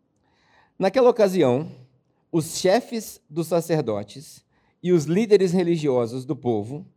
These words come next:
se reuniram no palácio do sumo sacerdote, cujo nome era Caiafas, ou Caiafás, e juntos planejavam prender Jesus e matá-lo. Mas diziam, "Não durante a festa,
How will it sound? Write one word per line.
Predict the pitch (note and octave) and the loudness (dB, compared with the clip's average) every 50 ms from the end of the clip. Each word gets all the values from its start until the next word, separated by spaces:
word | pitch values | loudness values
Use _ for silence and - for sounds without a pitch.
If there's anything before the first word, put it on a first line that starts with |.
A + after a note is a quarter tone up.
| _ _ _ _ _ _ | _ _ _ _ _ _
se | _ - D#3 | _ -4 -2
reuniram | D#3 E3+ E3 D#3+ D3+ E3 F#3+ F#3+ F#3+ | 0 2 2 2 4 4 4 4 4
no | G3 F#3 | 2 0
palácio | F#3 F3 D#3+ D3 D3+ E3 F3 - E3+ D#3+ | 0 0 0 2 2 0 0 -2 -6 -6
do | C#3+ D3 C3 | -6 -8 -8
sumo | - - F#3 F#3 E3+ | -6 -6 -6 -4 -4
sacerdote, | - F3 E3+ E3 F3+ E3 D#3 C3 C3+ C3+ C#3 - - | -6 -8 -6 -4 -2 -4 -2 0 -2 -2 -2 -4 -6
cujo | - D3 C3 D3+ C#3+ | -8 -6 -4 -2 -2
nome | B2 B2 C3 C#3+ D3 C3 | 0 0 0 0 -2 -2
era | A#2+ B2 B2 C#3 B2+ | -2 -2 -2 -4 -6
Caiafas, | - B2 A2+ A2 A2+ A#2+ C3+ C3 - D3+ D#3+ C#3+ | -6 -8 -6 -4 -4 -4 -4 -6 -8 -10 -8 -6
ou | C3+ A#2 | -6 -8
Caiafás, | A2+ - A#2 A2+ A2+ G#2+ - - A#2 B2 D3+ - - - _ _ _ _ _ _ _ _ - _ | -6 -6 -6 -6 -6 -6 -6 -6 -6 -6 -8 -10 -16 -20 _ _ _ _ _ _ _ _ -16 _
e | - F#3 E3+ | -6 -4 -4
juntos | C#3+ C#3 F#3+ B3 C4 A#3+ - - A#2 G#2+ - - - - _ _ _ _ _ | -2 0 0 0 0 0 -4 -10 -14 -16 -16 -18 -20 -20 _ _ _ _ _
planejavam | _ D#3+ F3 F3 F3 D3+ D3+ E3 F3 F3+ G3 F#3+ | _ 0 0 2 2 2 2 2 0 0 -2 -4
prender | F3+ - F#3+ F3+ E3 E3 D3+ E3+ F3+ F#3 F#3 | -4 -2 -2 -2 -2 0 2 2 2 2 2
Jesus | E3+ E3 F3 D#3 C3+ C3 C#3 B2 A#2 C#3+ D#3+ - - - - - _ _ _ _ _ _ _ | 0 -2 -2 -4 -4 -4 -4 -4 -4 -6 -8 -12 -18 -20 -20 -20 _ _ _ _ _ _ _
e | D#3 | -2
matá-lo. | D#3 E3 E3 E3 - D3 B2 G#2 F#2+ G2 G#2 - - - _ _ _ _ _ _ _ - - - - _ _ | 0 0 -2 0 0 -2 -2 -2 -6 -10 -16 -18 -20 -20 _ _ _ _ _ _ _ -20 -20 -20 -20 _ _
Mas | _ D3 E3 E3+ E3 | _ 0 2 2 2
diziam, | D#3+ F#3 F3 C#3+ D3 D#3 C#3+ B2 A#2 | 0 -2 -4 -2 0 0 0 2 2
"Não | B2 D3 F#3+ A#3 C4 C4 | 2 2 2 2 2 4
durante | A3 G3+ G#3 G#3+ G#3 B3 | 4 4 4 4 2 0
a | A3+ | -4
festa, | - - F3+ E3+ D3 C3 - - - - F2 F#2 A2+ | -2 0 0 0 0 0 -4 -14 -18 -16 -16 -16 -16